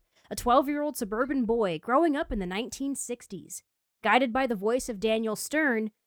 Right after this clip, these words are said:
The Wonder Years took audiences back in time to an era of change and uncertainty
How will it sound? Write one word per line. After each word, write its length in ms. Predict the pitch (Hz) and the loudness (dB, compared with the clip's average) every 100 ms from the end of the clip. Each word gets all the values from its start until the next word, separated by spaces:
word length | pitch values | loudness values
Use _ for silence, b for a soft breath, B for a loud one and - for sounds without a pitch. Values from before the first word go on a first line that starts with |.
| - | -4
The 80 | 240 | 0
Wonder 320 | 247 392 370 | 2 2 2
Years 400 | 220 190 180 - | 0 -2 -6 -6
took 220 | 311 - | -4 -2
audiences 540 | 226 269 277 285 285 202 | 0 2 0 -4 -6 -4
back 320 | 247 233 214 | 0 0 0
in 140 | 220 | -6
time 440 | 208 220 202 156 156 _ _ _ - | -6 -6 -6 -6 -12 _ _ _ 2
to 140 | 285 | 4
an 100 | 285 | 4
era 320 | - 285 302 | 2 0 0
of 120 | 240 - | -2 -6
change 520 | - 240 240 254 247 | -6 -6 -4 -6 -6
and 120 | - | -4
uncertainty 840 | 240 285 - 233 - 175 170 - | -2 -2 -2 -8 -8 -14 -14 -20